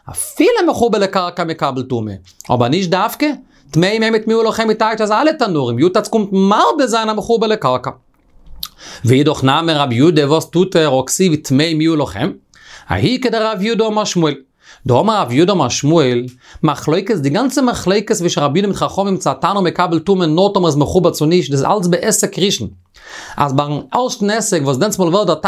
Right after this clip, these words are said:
תנור, דער תנור, אז אים ווארט גערעדט, דען צומאל האט רבי יהודה מוז זיין, נאר אויפן, וואס ער מחובר לקרקע אדער קרוב להיות מחובר, לאut חכמים דארף נישט. אבל בעסק שני,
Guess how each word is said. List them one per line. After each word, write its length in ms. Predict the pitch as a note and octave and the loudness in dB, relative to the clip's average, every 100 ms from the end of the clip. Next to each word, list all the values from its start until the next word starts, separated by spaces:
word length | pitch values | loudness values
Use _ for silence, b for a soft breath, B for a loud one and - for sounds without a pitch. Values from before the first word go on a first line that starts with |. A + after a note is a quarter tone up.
| G3+ | -2
תנור, 220 | G#3 E3 | -2 -4
דער 240 | D#3 F3+ | -2 -2
תנור, 140 | G#3 F3 | -2 -2
אז 80 | D#3 | 0
אים 120 | G3 | -2
ווארט 140 | E3+ | -2
גערעדט, 480 | C#3 D3 F3+ C#3+ - b b b - | 0 0 0 -2 -8 b b b -4
דען 160 | G#3 A#3+ | -2 -2
צומאל 180 | G3 | -2
האט 100 | F#3 | -2
רבי 180 | F#3 E3 | -2 -2
יהודה 120 | G3 | 0
מוז 280 | F3 G3+ F#3+ | 0 0 0
זיין, 240 | F3 F#3+ F3 | 0 -2 0
נאר 80 | |
אויפן, 260 | D#3+ G#3+ D#3+ | 0 0 -2
וואס 200 | D#3+ D3+ | -2 0
ער 60 | D3 | 0
מחובר 360 | C3+ - F3+ | 2 2 2
לקרקע 440 | D3+ D#3 F#3 F3+ D3 | 0 -2 -4 -2 -2
אדער 140 | B2 | -2
קרוב 320 | - D3+ F3 E3+ | -2 0 0 0
להיות 180 | F#3 | 0
מחובר, 380 | F#3+ F3+ G#3+ B3+ C4 - b b b - | -2 0 2 2 -2 -10 b b b -2
לאut 120 | - | 0
חכמים 420 | - G3+ A3 G#3 | 0 -2 0 0
דארף 240 | D3 A#2+ - | 0 -2 -6
נישט. 240 | - - B B B - | -18 -20 B B B -4
אבל 220 | D#3+ D3+ | -2 0
בעסק 480 | B2+ A#2+ F#3+ - - | 0 0 0 -2 -2
שני, 500 | - D#3 A#3 B3 | -2 0 0 -2